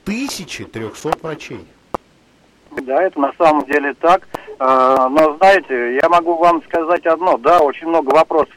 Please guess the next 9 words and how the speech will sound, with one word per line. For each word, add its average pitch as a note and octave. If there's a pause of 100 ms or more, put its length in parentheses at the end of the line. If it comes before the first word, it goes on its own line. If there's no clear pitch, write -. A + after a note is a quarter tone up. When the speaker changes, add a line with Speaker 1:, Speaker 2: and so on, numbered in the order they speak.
Speaker 2:
и C#3+
к C#3+
нашим C#3
федеральным E3+
службам, E3+ (360)
э, C3
к -
федеральному F3
правительству. D#3+